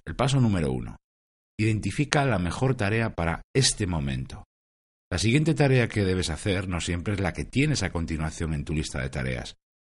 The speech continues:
Debe ser la que mejor encaje con este momento, con tu momento, aquí y ahora.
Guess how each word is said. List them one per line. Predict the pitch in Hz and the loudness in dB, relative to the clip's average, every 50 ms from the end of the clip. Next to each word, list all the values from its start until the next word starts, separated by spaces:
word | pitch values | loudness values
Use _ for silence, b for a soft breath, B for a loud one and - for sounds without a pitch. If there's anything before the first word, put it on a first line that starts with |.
| _ _ _ _ _ - | _ _ _ _ _ -4
Debe | 117 113 139 | 0 0 2
ser | 131 147 151 135 | 4 4 4 4
la | 135 113 101 98 | 4 2 2 0
que | - 92 | -2 -2
mejor | 80 82 82 - 107 120 117 | -2 -2 -2 0 0 0 2
encaje | 110 87 69 - - 120 117 - - 123 117 110 - _ _ _ _ - | 0 0 0 0 0 0 0 0 -2 -2 -2 -4 -8 _ _ _ _ -2
con | - 90 95 | 0 2 2
este | 139 147 - - 139 | 2 2 4 4 4
momento, | 120 110 95 90 78 71 65 - 64 55 - - _ _ _ _ _ _ _ - | 4 4 4 2 0 0 -2 -6 -10 -10 -10 -16 _ _ _ _ _ _ _ -12
con | - 71 73 78 | -10 -8 -6 -2
tu | - 151 151 | 4 6 6
momento, | 139 127 107 92 87 78 73 - - 67 | 6 6 6 4 4 2 0 -2 -4 -4
aquí | 71 - - - 143 147 127 | -4 -2 0 0 2 4 4
y | 110 | 4
ahora. | 90 80 69 67 57 52 - - | 2 2 0 -2 -6 -8 -10 -14